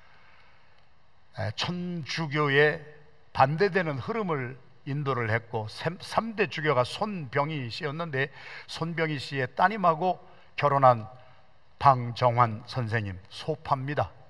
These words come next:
호가 소파예요. 작은 물결, 잔물결이라는 뜻입니다. 우리처럼 뭐 길게 살려고도 안 했습니다. 삼십삼 세 예수님이 사셨던 그 생을 마치고 짧고 굵게 사셨습니다.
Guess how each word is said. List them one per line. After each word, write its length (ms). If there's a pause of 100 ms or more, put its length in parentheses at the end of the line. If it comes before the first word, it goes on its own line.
(1500)
호가 320
소파예요. 720 (100)
작은 480
물결, 600
잔물결이라는 1000
뜻입니다. 520 (1600)
우리처럼 380
뭐 100
길게 320
살려고도 460
안 80
했습니다. 420
삼십삼 680
세 200
예수님이 560 (280)
사셨던 560
그 160
생을 300
마치고 500 (280)
짧고 640
굵게 600
사셨습니다. 800